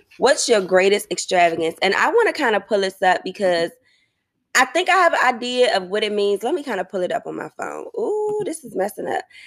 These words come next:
I think I have an idea of extravagance, um, but I wanna make sure. Define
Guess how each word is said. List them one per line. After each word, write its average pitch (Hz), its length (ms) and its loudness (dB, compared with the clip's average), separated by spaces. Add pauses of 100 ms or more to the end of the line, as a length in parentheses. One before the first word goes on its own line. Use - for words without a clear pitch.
(260)
I 262 100 4
think 440 200 -2
I 427 60 2
have 330 180 2
an 240 120 2
idea 196 640 0
of 190 320 4
extravagance, 196 800 -2 (540)
um, 180 640 2
but 190 100 4
I 214 100 6
wanna 240 180 2
make 196 200 -4
sure. 180 480 -4 (960)
Define 202 720 -10